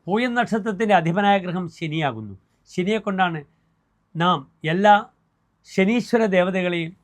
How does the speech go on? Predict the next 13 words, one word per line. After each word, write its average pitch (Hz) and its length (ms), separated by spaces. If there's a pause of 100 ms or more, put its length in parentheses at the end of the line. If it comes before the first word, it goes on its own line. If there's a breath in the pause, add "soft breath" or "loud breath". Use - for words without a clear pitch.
(160)
ചിന്തിക്കുന്നത്. 139 600 (380)
ശാസ്താവ്, 175 520
അയ്യപ്പൻ, 165 460
വേട്ടക്കരൻ, 156 540 (120)
കരിയാത്തൻ, 156 540 (600)
കാട്ടുമൂർത്തി, 170 680 (100)
കിരാതമൂർത്തി, 165 720 (720)
ഹനുമാൻ, 180 480 (720)
പറശ്ശിനിക്കട 175 480
മുത്തപ്പൻ, 165 540 (260)
ഇതൊക്കെ 185 300
തന്നെ 185 280 (380)
ശനീശ്വരൻ്റെ 165 680